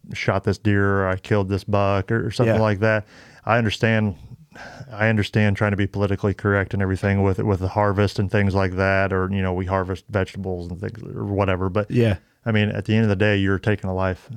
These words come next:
Speaker 1: I mean, it, it, that's black and white.
Speaker 2: I,
Speaker 1: So
Speaker 2: and I think too, the conversation changes if you're showing the photo
Speaker 1: Oh, absolutely.
Speaker 2: versus if you're just telling someone,
Speaker 1: Yeah.
Speaker 2: because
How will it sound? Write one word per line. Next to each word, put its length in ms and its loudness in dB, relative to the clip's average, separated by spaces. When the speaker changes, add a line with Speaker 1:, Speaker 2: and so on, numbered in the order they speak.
Speaker 1:
I 80 -6
mean, 300 -4
it, 220 0
it, 260 -10
that's 300 -2
black 280 0
and 100 0
white. 220 0
Speaker 2:
I, 40 -14
Speaker 1:
So 260 2
Speaker 2:
and 140 2
I 140 2
think 220 -2
too, 100 2
the 120 -2
conversation 640 2
changes 360 2
if 120 2
you're 100 2
showing 320 2
the 80 0
photo 500 2
Speaker 1:
Oh, 200 2
absolutely. 560 2
Speaker 2:
versus 420 2
if 120 2
you're 100 2
just 240 0
telling 380 2
someone, 220 2
Speaker 1:
Yeah. 100 2
Speaker 2:
because 480 0